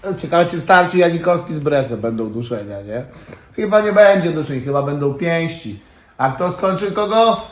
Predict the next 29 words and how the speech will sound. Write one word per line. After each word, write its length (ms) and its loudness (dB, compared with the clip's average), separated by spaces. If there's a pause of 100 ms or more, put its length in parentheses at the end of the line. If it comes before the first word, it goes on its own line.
(160)
Nie 200 -2
wiem. 240 -4 (140)
Stawiam 380 -2
tutaj, 260 -2
że 100 -4
walka 340 -2
zakończy 480 -6
się 140 -8
przez 260 -14
K 180 -2
O 420 -4 (120)
lub 220 -6
T 140 -8
K 200 2
O. 280 2 (600)
Mamo, 420 -2
dobra, 240 0
odklepałem, 640 -4
puścił. 360 -8 (2500)
Ostatnie 400 -2
starcie, 340 2
które 220 0
typuję, 420 0
to 120 -4
starcie 380 -2
Kęsika 520 -2
z 80 -6
Romanowskim 600 -4 (120)
i 380 -4